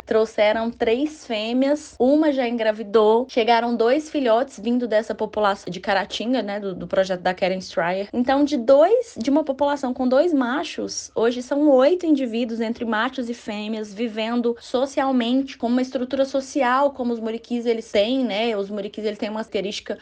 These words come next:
muito específica, que é de abraço, eles são muito sociáveis, eles se abraçam o tempo todo, eles brincam. Essa conjuntura que a gente tá falando da extinção, do isolamento, impossibilita que os indivíduos façam isso, né? Tenham essas relações sociais. Então,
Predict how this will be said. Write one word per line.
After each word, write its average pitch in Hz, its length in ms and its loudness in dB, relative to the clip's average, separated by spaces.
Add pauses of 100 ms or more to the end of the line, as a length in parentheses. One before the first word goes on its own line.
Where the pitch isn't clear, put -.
muito 240 200 0
específica, 302 640 -2
que 247 120 -6
é 208 40 -2
de 208 140 -6
abraço, 220 680 -2
eles 202 120 -8
são 247 120 -8
muito 233 440 0
sociáveis, 214 840 -4
eles 202 160 -10
se - 80 -12
abraçam 214 420 -2
o 226 40 -6
tempo 233 300 -6
todo, 214 540 2
eles 208 260 -6
brincam. 220 840 -2
Essa 277 460 2
conjuntura 247 880 0
que 226 100 -4
a - 40 -4
gente 202 200 -10
tá 214 100 -6
falando 190 320 -2
da 175 80 0
extinção, 185 760 -6
do 190 80 -8
isolamento, 202 720 -2
impossibilita 302 840 -2
que 269 140 -6
os 226 120 -6
indivíduos 196 460 -6
façam 220 400 -4
isso, 170 220 -10
né? 170 120 -4
Tenham 233 360 -4
essas 196 320 -12
relações 185 560 -4
sociais. 156 680 -6
Então, 196 920 -4